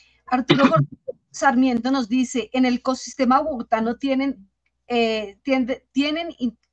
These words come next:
interactuar mejor como, con los contratistas, porque no van a dejar ningún ecosistema que usted habla ficticio, humedales, cerros orientales, expandir más conocimiento mientras expanden la ciudad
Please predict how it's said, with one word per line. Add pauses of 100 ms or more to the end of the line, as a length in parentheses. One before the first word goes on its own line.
(220)
interactuar
mejor (300)
como,
con
los
contratistas,
porque
no
van
a
dejar
ningún
ecosistema (340)
que
usted
habla
ficticio, (260)
humedales,
cerros
orientales, (240)
expandir
más
conocimiento
mientras
expanden
la
ciudad